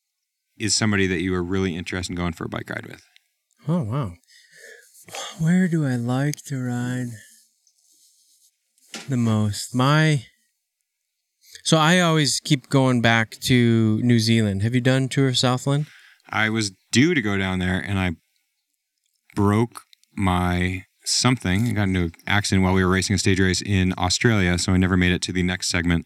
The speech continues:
Speaker 1: which was gonna be New Zealand.
Speaker 2: Mm-hmm. So that place is just spectacular. Now, that's Tour of Southland, which is the South Island, so I really haven't spent any time in the North Island, but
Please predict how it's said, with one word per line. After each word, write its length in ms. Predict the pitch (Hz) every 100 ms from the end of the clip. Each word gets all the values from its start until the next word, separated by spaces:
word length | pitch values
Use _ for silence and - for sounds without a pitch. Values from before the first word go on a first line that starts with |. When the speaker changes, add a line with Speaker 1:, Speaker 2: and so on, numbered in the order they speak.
| -
Speaker 1:
which 160 | 90
was 100 | -
gonna 120 | 85 87
be 60 |
New 100 | 87
Zealand. 300 | 85 92 82 82
Speaker 2:
Mm-hmm. 420 | 127 110 110 110 107 - - -
So 160 | - 143
that 520 | 123 143 160 143 -
place 640 | - 147 135 123 - - - _ -
is 200 | 120 110
just 260 | 127 107
spectacular. 760 | - 117 - 113 101 101 110 87
Now, 300 | 123 131 120 -
that's 280 | 143 147 -
Tour 220 | - 131
of 80 | 104
Southland, 520 | - 135 135 127 120
which 140 | 113
is 140 | 113 104
the 80 | 101
South 340 | - 117 110
Island, 400 | 110 110 110 104
so 120 | -
I 60 | 107
really 280 | 117 123 117
haven't 220 | 110 104
spent 260 | - 107 90
any 180 | 104 98
time 340 | 113 110 110
in 80 | 101
the 60 | 98
North 280 | 110 123
Island, 420 | 117 113 110 104 98
but 180 | 101